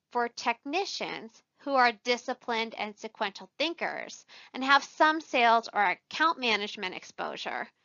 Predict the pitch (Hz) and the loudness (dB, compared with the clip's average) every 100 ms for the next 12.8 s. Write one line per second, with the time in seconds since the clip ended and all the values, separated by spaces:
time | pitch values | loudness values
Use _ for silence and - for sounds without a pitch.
0 | - - - - 339 277 294 269 277 302 | -20 -20 -18 2 2 6 6 8 8 6
1 | - 254 254 226 208 247 226 202 220 - | 0 -4 -4 -4 -2 2 4 4 0 0
2 | 214 220 208 214 208 220 208 - - 294 | 0 0 -6 -8 -6 -8 -10 -6 4 4
3 | 311 247 - 220 196 - 156 - - - | 4 -4 -6 -10 -8 -8 -10 -8 -12 -12
4 | - - _ _ _ _ _ _ _ _ | -20 -20 _ _ _ _ _ _ _ _
5 | _ _ _ - - - - 320 311 - | _ _ _ -20 -20 -10 4 6 6 4
6 | 330 330 - 254 240 254 233 - 214 220 | 4 4 0 0 2 2 0 -2 -2 4
7 | 330 - - - 160 - 226 _ _ _ | 4 4 -2 -2 -2 -4 -10 _ _ _
8 | 277 247 370 427 277 226 202 180 165 160 | -8 0 2 2 2 0 -2 -4 -2 -6
9 | 226 - _ - - _ _ 311 415 453 | -8 -18 _ -20 -20 _ _ 0 2 0
10 | - 330 277 247 269 247 240 202 226 233 | -2 -4 4 4 4 0 -6 -2 0 0
11 | 208 190 - - 233 208 196 196 220 208 | 0 -2 -6 -4 -2 4 4 4 2 4
12 | 190 - 175 208 170 160 196 233 | 4 2 -6 0 2 2 0 -2